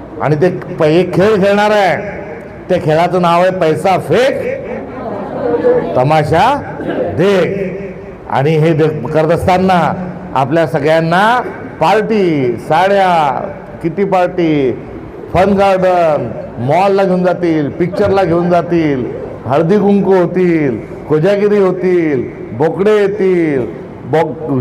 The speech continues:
चिकन येईल, फिश येईल, त्याच्यासोबत सरबत येतील आणि मग आपलं डोकं घाण आपण टाकून देऊ.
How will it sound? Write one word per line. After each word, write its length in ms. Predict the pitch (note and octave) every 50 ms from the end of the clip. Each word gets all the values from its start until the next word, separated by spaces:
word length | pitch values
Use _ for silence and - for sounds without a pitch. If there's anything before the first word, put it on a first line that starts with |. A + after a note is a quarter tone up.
| B2 -
चिकन 400 | F3 F3 F3+ F#3 A#3 A#3+ A3 G#3+
येईल, 640 | G#3 G3+ G3 G3 F#3+ F3+ E3+ D#3 C#3 - F#2 F2+ -
फिश 380 | - F#3+ A3 A#3 A#3 G3+ F#3 F#3
येईल, 760 | G#3 G#3 G3+ G3+ G3 F#3 E3 C#3+ B2+ - - - - - -
त्याच्यासोबत 560 | D#3 D3+ D#3+ F3+ F3 - E3+ E3 F3 - - -
सरबत 380 | F3 D#3+ E3+ E3+ A#3+ C4 A3
येतील 760 | B3 A#3+ A3+ G#3+ - A3+ A#3 G#3+ G3+ F#3 E3 D3 B2+ - - - - - - - - - -
आणि 160 | - C3+ D3 D3+
मग 220 | C#3+ D3 E3+ F3+
आपलं 300 | D#3+ D3 - D3+ D#3+ D3+
डोकं 380 | D3 C3+ B2 - E3 G3+ C4 C#4 A3 - G3 G3+ - - - - - - - - - - - - - - - - - - - - - - G2+
घाण 360 | G#2 B2+ C3 D#3 F#3 G3 G3+
आपण 300 | F#3+ E3+ C#3+ E3+ F3 -
टाकून 340 | E3 D3 - C3+ D3 D3 C#3
देऊ. 300 | C3+ C#3 C#3 A#2+ G#2+